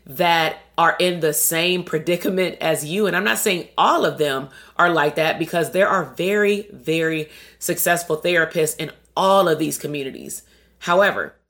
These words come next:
what I have noticed is that one thing that actually I did speak up about is someone asked for a private practice coach.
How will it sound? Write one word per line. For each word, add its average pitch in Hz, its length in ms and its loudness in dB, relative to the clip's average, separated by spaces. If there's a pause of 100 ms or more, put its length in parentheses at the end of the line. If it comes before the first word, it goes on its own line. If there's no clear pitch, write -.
what 165 360 2
I 196 140 6
have 196 240 2
noticed 190 640 0 (420)
is 151 220 0
that 160 440 0 (240)
one 180 300 2
thing 160 260 2
that 151 180 4
actually 151 360 2
I 139 80 2
did 147 260 4
speak 151 200 -6
up 143 120 0
about 139 380 -2
is 151 420 4 (300)
someone 208 440 2
asked 165 480 -2 (140)
for 160 480 2
a 147 420 2 (400)
private 190 400 0
practice - 400 -4
coach. - 440 -8